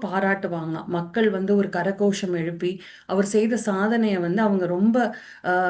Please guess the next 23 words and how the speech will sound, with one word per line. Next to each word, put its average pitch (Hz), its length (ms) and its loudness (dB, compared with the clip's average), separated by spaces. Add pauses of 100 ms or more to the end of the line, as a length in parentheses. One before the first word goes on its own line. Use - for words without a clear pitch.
(580)
சந்தோஷத்தோட 220 840 4
அலாவி 196 680 2
அவங்க 175 220 -2
சொல்லும் 202 420 0
போது, 180 400 -2 (300)
அந்த 202 260 4
ரதத்திலேயே 247 480 2
அவர் 240 200 0
பக்கத்துல 214 400 -2
ஒரு 214 140 4
அடிமை 190 400 2
இருப்பாராம். 156 460 -4 (420)
அந்த 214 260 4
அடிமையோட 254 580 4
வேலை 208 420 4
என்னன்னா, 185 540 0 (460)
"நீ 233 320 4
வந்து 240 280 4
ஒரு 233 140 4
மனித 202 520 4
பிறவிதான், 170 640 0 (140)
சாவு 247 560 2
என்பது 196 540 0